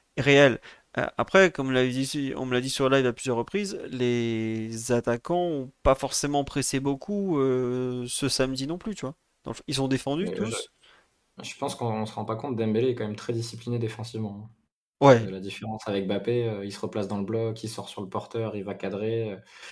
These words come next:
Speaker 2: et pour Asensio. C'est Mbappé qui a dit qu'il voulait gagner la première Ligue des Champions avec le P S G, euh, du P S G. Donc s'il veut la gagner, il va falloir qu'un moment défendre.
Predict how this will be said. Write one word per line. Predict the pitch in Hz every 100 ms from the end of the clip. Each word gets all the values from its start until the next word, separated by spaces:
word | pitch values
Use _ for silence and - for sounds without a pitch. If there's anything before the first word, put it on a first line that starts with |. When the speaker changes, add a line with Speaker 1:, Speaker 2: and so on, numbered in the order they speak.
| _ _ _
Speaker 2:
et | 104
pour | 104 98
Asensio. | 95 101 98 123 127 123 _ - - _ _ -
C'est | 104
Mbappé | 110 139 175
qui |
a | 117
dit | 131
qu'il | - 110
voulait | 110
gagner | 110 110
la | 107
première | 101 107
Ligue | 110
des | 107
Champions | 107 110 123 117
avec | 107
le | 101
P | 104
S | 104
G, | 110 107
euh, | 98 95 92
du | 98
P | 107
S | 101
G. | 101 95 -
Donc | 90
s'il | - 104 98
veut |
la | 92
gagner, | 92 107 147
il | 117
va |
falloir | 98 98 -
qu'un | 113
moment | 113 120 127 139 - _ _ _ _ _ _ _ _ _ _ _ -
défendre. | 117 117 107 92